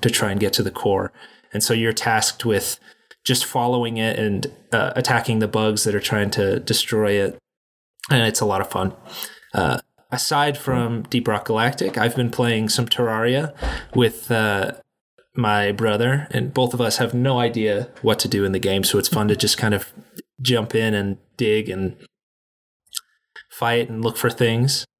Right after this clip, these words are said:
Uh, I've been playing Brawl Stars, the, you know, mobile game battle passes. You can kinda roll your eyes there, but the battle pass just ended, so I was grinding a lot to try and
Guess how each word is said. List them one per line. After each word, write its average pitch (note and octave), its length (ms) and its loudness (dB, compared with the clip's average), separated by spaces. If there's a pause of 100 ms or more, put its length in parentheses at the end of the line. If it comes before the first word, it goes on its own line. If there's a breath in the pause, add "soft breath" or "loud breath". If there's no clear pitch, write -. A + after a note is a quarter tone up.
(120)
Uh, G2+ 300 0
I've C3 100 0
been B2+ 140 0
playing C3 260 2
Brawl A2+ 280 0
Stars, G#2+ 640 0 (160)
the, A#2 420 0 (800)
you B2+ 120 4
know, G#2+ 160 0
mobile C3 360 0
game A#2+ 380 0
battle A2 300 2
passes. A2 640 0
You A2+ 80 0
can A2 140 -8
kinda A2+ 220 -2
roll A2+ 200 2
your A2 140 0
eyes G#2+ 300 0
there, G#2 180 2
but - 280 -2 (320 loud breath)
the B2+ 80 -2
battle B2 240 2
pass G2+ 380 -2
just - 320 0
ended, F#2 320 0
so - 140 0
I G2 60 2
was G2+ 100 2
grinding G#2+ 460 0
a G2 80 -2
lot G2 240 0
to - 80 -8
try - 220 0
and F#2+ 220 -2